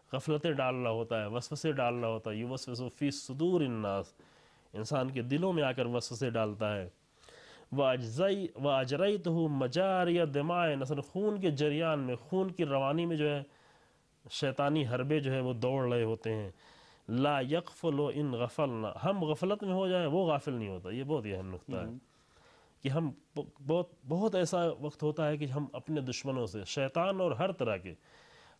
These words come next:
Speaker 1: ہم اپنے دشمنوں سے غافل رہتے ہیں، لیکن دشمن کبھی ہم سے غافل
Speaker 2: نہیں رہتا۔
Speaker 1: نہیں ہے۔ ہم کمزور ہیں لیکن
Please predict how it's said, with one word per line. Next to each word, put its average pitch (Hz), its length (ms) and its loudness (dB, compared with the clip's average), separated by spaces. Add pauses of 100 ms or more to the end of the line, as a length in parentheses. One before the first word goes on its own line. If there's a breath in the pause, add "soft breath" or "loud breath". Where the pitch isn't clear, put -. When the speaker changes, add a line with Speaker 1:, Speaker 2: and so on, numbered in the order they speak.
(120)
Speaker 1:
ہم 208 200 2
اپنے 196 260 -2
دشمنوں 170 480 0
سے 180 160 0
غافل 127 560 0
رہتے 185 240 -2
ہیں، 160 220 2 (120)
لیکن 117 280 -4
دشمن 165 360 -4
کبھی 135 220 -2
ہم 123 60 -4
سے 135 220 -6
غافل 113 400 -2 (280)
Speaker 2:
نہیں 107 140 -4
رہتا۔ - 360 -10
Speaker 1:
نہیں 139 180 0
ہے۔ 90 180 -4 (400 loud breath)
ہم 160 160 0
کمزور 143 520 0
ہیں 202 180 0
لیکن 196 300 -2